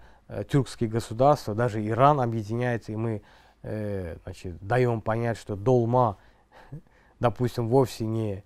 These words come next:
армянское блюдо. Но нужно углублять вот эту координацию и, и вести информационную борьбу, э, не просто азербайджанскую, а показать, что, смотрите, ну,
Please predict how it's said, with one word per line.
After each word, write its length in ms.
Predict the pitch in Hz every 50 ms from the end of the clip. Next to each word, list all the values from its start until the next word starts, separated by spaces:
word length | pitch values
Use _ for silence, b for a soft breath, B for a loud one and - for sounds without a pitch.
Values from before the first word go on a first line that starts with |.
| _ _ _
армянское 560 | - 123 123 120 120 117 110 95 - - 107
блюдо. 400 | 98 101 104 101 95 87 - - -
Но 260 | 131 151 175 180 175 b b b b b b b b b b b _ -
нужно 500 | 147 143 180 202 190 160 151 147 139 131
углублять 680 | - 151 135 127 131 135 123 120 120 113 101 - -
вот 140 | 101 95 -
эту 160 | 101 - -
координацию 1000 | - 107 104 104 92 101 117 135 156 180 196 185 - - 185 180 180 175 156 143 127 - - 113 113 110 107 107 107
и, 80 | 113 117
и 40 |
вести 340 | 117 117 123 - - - 147
информационную 960 | 139 123 104 120 113 110 113 107 - - 120 117 113 113 107 104 101 95 95 b b b b b b b b _ _
борьбу, 680 | 110 101 110 127 135 127 117 120 147 185 202 220 247 b b b b b b b b _
э, 240 | - 185 185 185 175
не 200 | 147 131 127 135
просто 360 | 123 - 196 220 190 - 156
азербайджанскую, 840 | 139 127 101 123 113 104 120 113 98 110 110 104 98 - - - 104
а 20 |
показать, 420 | 101 - 147 - 165 160 180 175 -
что, 120 | - 131
смотрите, 560 | - - 147 143 143 - 160 165 131 - 107
ну, 240 | 104 113 123 117 101